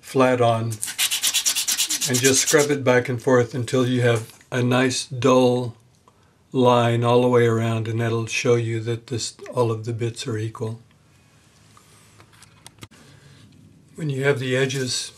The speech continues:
to your satisfaction, just sand the very outside edge at a steep angle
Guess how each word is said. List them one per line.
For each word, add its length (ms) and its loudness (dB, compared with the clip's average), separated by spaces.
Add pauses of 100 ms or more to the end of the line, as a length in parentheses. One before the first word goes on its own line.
to 120 -6
your 380 -4 (180)
satisfaction, 1200 -4 (1300)
just 600 -2 (840)
sand 640 0
the 100 -2
very 480 2
outside 640 0
edge 500 -4 (1700)
at 140 2
a 120 -6
steep 400 -6
angle 460 -2